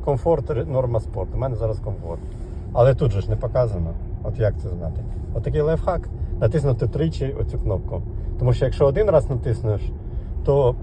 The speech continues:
буде показуватися не той режим, який зараз, а той, який наступний. А наступний у мене буде стандарт. Комфорт, стандарт. От.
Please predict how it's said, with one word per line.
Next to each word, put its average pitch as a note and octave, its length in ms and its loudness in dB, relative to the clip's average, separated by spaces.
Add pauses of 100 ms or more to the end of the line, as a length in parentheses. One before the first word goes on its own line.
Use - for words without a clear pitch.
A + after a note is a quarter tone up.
(120)
буде C3 160 2
показуватися C3+ 720 2
не D3 220 4
той F3 220 4
режим, C#3+ 360 2
який B2 340 2
зараз, G2+ 540 4
а - 80 -4
той, C#3 220 2
який B2 260 2
наступний. A#2+ 680 2 (1080)
А A2 80 2
наступний C3 440 4
у A#2+ 40 4
мене A#2+ 180 4
буде A#2 220 2
стандарт. G2+ 480 4 (840)
Комфорт, E3+ 320 0
стандарт. A#2 380 2 (880)
От. F2 220 -2